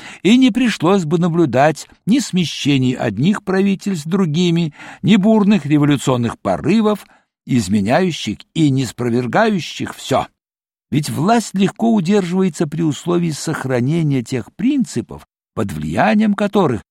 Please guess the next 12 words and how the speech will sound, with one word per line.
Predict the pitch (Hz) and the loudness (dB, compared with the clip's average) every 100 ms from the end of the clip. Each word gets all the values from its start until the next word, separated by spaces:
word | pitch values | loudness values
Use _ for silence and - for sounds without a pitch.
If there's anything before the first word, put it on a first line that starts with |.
| _ | _
она | 90 104 120 | -4 0 0
вначале | 98 98 - 98 120 110 | 0 -4 -6 -4 -4 -4
создавалась. | - 104 85 92 131 165 101 - - _ _ - | -8 -10 -8 -4 -2 -2 -4 -12 -20 _ _ -2
Но | 135 190 | 2 4
стоит | 214 - 285 294 240 | 4 0 2 2 2
только | 285 262 208 233 | 0 0 2 2
внедриться | 208 262 233 254 247 151 - - 165 | 4 2 4 4 4 2 -4 -2 0
в | 202 | 2
обществе | 196 113 - 95 - 101 | 2 0 -6 -8 -6 -6
праздности | - 247 285 190 127 110 - 131 | 0 2 2 2 0 -2 -2 -2
вместо | 120 151 - 123 | 0 0 -2 -4
трудолюбия, | 107 139 151 139 117 98 80 | -2 0 0 0 -2 -4 -10